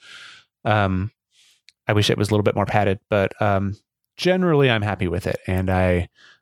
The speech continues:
I appreciate the, like, I think Baron Fig put their usual, like, philosophy of, of product design into it, which is, like, very, very simple and reductive and straightforward.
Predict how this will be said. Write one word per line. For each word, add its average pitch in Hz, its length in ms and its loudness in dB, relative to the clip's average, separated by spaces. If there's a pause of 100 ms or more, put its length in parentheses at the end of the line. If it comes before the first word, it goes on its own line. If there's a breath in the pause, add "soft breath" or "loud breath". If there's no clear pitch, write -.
(140)
I 104 100 0
appreciate 104 580 0
the, 95 440 0
like, 90 480 -2 (1000 loud breath)
I - 60 0
think 110 200 0
Baron 107 220 2
Fig 101 260 -2
put - 160 -2
their 104 80 2
usual, 104 460 2
like, 95 200 2
philosophy 101 640 0
of, 92 380 -2
of 95 120 -2
product 101 280 0
design 92 280 0
into 92 240 0
it, 87 120 0
which 90 120 -4
is, 92 160 -2
like, 90 160 -2
very, 107 440 0 (360 loud breath)
very 113 180 2
simple 123 760 2
and 107 100 2
reductive 104 520 2
and 98 100 2
straightforward. 107 600 0